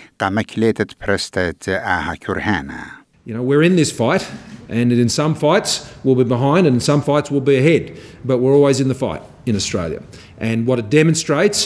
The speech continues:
Speaker 2: is that you can deal with outbreaks, uh, you can get on top of them, and, uh, but you've got to be constant about it, and you've got to throw everything at it. And we will get on top of it in Victoria, uh, because there is the determination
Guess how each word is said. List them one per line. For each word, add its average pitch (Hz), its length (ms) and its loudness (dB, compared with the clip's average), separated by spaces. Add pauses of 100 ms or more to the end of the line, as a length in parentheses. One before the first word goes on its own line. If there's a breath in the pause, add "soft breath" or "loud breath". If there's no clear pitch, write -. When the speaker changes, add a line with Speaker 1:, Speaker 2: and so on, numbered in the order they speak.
(340 loud breath)
Speaker 2:
is 127 80 4
that 127 160 4
you 120 140 0
can 160 220 2
deal 139 160 6
with 113 80 0
outbreaks, 101 480 -6 (560 loud breath)
uh, 98 60 -6 (120)
you 117 40 2 (100)
can 156 220 4
get 147 80 4
on 135 100 0 (120)
top 117 160 -2
of 104 80 2
them, 170 100 -4 (480 loud breath)
and, 120 300 0
uh, 117 120 4
but 127 120 2
you've 120 180 2
got 127 120 4
to - 20 0
be 120 200 0
constant 139 540 2
about 123 240 2
it, - 100 -4
and 120 120 -2
you've 113 140 2
got 117 100 4
to - 40 -2 (160)
throw 147 160 0 (100)
everything 131 380 2
at 98 120 -4
it. - 60 -12 (360 loud breath)
And 120 60 0 (100)
we 156 100 4
will 185 200 6
get 143 140 2
on 110 40 -2 (140)
top 101 180 -6
of 85 100 -6
it 101 60 0
in 92 100 -2 (100)
Victoria, 87 440 -4
uh, - 480 -12
because 107 240 0
there 120 220 4
is 107 100 0
the 104 120 -6
determination 120 680 2